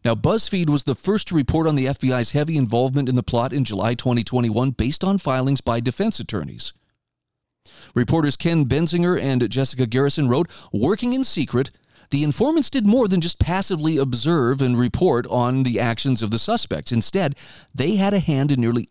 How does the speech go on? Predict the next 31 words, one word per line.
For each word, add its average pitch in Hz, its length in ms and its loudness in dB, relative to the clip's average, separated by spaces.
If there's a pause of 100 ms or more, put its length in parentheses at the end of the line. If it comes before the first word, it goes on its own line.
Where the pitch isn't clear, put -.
every 196 440 0
aspect 156 480 -2
of 147 80 -2
the 147 120 -2
alleged 117 400 -2
plot, 95 300 -4 (240)
starting 135 500 0
with 113 160 0
its 120 140 -2
inception. 127 600 -4 (680)
The 107 100 2
extent 139 340 0
of 165 80 0
their 170 140 2
involvement 156 460 2
raises 123 320 0
questions 135 420 0
as 143 100 0
to 135 80 0
whether 135 240 0
there 147 120 2
would 147 140 2
have 151 100 0
even 165 240 2
been 185 240 -2
a 175 60 -2
conspiracy 131 600 0
without 147 420 0
them." 78 200 -6 (4000)
So 120 220 -2
I'm, 196 200 2